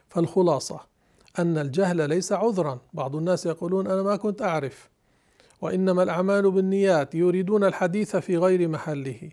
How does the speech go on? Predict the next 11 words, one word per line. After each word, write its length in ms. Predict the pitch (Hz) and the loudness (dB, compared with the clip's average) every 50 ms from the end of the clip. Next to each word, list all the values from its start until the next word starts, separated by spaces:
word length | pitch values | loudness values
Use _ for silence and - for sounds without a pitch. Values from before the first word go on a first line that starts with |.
| - _ _ _ _ _ _ _ _ _ _ _ | -20 _ _ _ _ _ _ _ _ _ _ _
نقول: 360 | 170 156 - - 208 240 254 - | -8 -6 4 4 6 6 6 2
قال 300 | - - 208 220 214 196 | 4 6 6 8 8 6
الله 360 | 185 170 175 180 180 160 160 | 4 4 4 4 4 4 2
تعالى: 640 | 156 - 151 135 156 170 180 185 190 196 214 233 220 - _ _ _ _ - | 0 -2 -2 0 0 0 0 2 2 0 0 0 -6 -14 _ _ _ _ -4
"ولا 260 | 185 160 165 170 175 | -2 0 0 0 0
تقف 480 | 165 - 247 240 240 240 208 202 - | 0 -2 -2 -2 0 -2 -4 -2 -2
ما 260 | 196 180 175 175 170 165 | -2 -2 0 0 0 0
ليس 280 | 170 175 165 170 - | 0 -2 -2 -2 -2
لك 280 | 165 156 165 160 - 160 | -2 -2 -2 -4 -4 -6
به 320 | 147 139 147 143 143 139 | -6 -4 -6 -6 -6 -6
علم"، 260 | 131 135 127 139 143 | -6 -8 -8 -10 -12